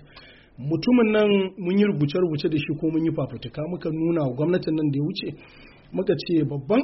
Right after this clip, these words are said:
abu shi ne, me zai hana ku ba wa, wato, kaman ƙananan hukumomi na Najeriya, wato, cin gashin kansu, abin da ake kira autonomy. Kaga a nan in aka ba su wannan cin gashin kan nasu, gwa-, wato, za su yi ƙoƙari su haɓaka,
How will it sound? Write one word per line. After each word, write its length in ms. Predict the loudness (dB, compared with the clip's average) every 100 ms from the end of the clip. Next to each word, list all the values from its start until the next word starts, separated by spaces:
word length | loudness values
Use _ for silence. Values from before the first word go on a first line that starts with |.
| 2
abu 180 | -2 -2
shi 220 | -6 -2
ne, 200 | -2 -4 -10 -20 -20 _ _
me 240 | -8 0 2 2 2
zai 180 | 0 0
hana 260 | 0 0 0
ku 160 | -4 -4
ba 160 | -2 2 2
wa, 120 | 2
wato, 280 | -2 -4 -6 -4
kaman 240 | -2 -2
ƙananan 460 | -2 2 4 4 2
hukumomi 360 | 2 4 6
na 100 | 4 4 0 -2 -4
Najeriya, 480 | -4 0 2 2 0
wato, 240 | -4 -8
cin 220 | -6 -4
gashin 260 | -4 -6 -10
kansu, 380 | -10 -10 -12 -20 -20 -20
abin 260 | -8 -2 0
da 60 | 0
ake 200 | -2 -6 -8
kira 160 | -4 -2 -2
autonomy. 540 | -6 -2 0 0 -2 -8 -20 -20 _
Kaga 300 | -2 0 0 0
a 100 | 2
nan 140 | 4 4
in 120 | 0
aka 200 | -2 -4 -2
ba 80 | 0
su 120 | -2 -2
wannan 240 | -4 -4
cin 180 | -2 -2
gashin 280 | 0 -4 -8
kan 160 | -6 -6
nasu, 380 | -6 -8 -14 -20 -20 -20 -20 -20 -14
gwa-, 500 | -4 0 2 0 -2
wato, 300 | -2 -4 -6
za 260 | -4 0 0 0
su 80 |
yi 60 | -6
ƙoƙari 580 | -2 -2 0 -2 -4 -8 -16 -20 -20 _
su 240 | -6 -4 -4 -6 -8
haɓaka, 500 | -8 -4 0 0